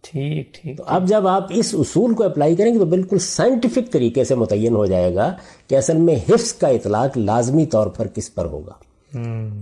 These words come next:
Speaker 2: آپ جب پڑھیں گے کہ ہمارے فقہا کس طریقے سے سطر کو طے کرتے ہیں تو انہیں بڑی مشکل پیش آ گئی ہے۔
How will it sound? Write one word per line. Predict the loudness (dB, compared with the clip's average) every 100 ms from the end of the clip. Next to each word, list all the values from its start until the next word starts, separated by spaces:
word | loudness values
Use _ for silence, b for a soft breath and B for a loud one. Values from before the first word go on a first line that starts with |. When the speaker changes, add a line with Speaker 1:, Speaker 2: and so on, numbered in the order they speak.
| -6
Speaker 2:
آپ | -2 0
جب | 0 0
پڑھیں | 0 2 4
گے | 2 0 -6 b -10
کہ | -4
ہمارے | 0 2 0
فقہا | 0 0 0 0
کس | -2 0
طریقے | 0 0 0
سے | -2
سطر | -2 0 0
کو | 0
طے | 2 2
کرتے | 0 -2 -4
ہیں |
تو | 0
انہیں | 0 2
بڑی | 0
مشکل | 0 -2 -4
پیش | -2 -2 -2
آ | -4
گئی | -4
ہے۔ | -8